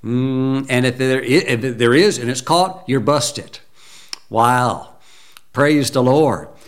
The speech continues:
So, there will be those that will rule and reign with him. Who? Those who overcame. When?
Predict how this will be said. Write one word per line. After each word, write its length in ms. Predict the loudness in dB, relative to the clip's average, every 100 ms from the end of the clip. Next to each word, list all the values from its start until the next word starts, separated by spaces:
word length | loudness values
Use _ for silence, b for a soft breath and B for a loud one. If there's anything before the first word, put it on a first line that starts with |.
| b
So, 600 | 0 2 2 0 -8 -20 B B B -2
there 200 | 0 2
will 100 | 2
be 140 | 2
those 300 | 4 4 2
that 100 | 0
will 160 | -2 0
rule 320 | 4 4 4
and 120 | 2
reign 420 | 2 2 0 -2
with 280 | 0 2 2
him. 280 | -4 -6 -8 0
Who? 300 | 2 2 -4 -2
Those 260 | 0 2
who 160 | 0 2
overcame. 800 | 2 2 0 -2 -2 -2 -4 -2
When? 380 | 2 2 2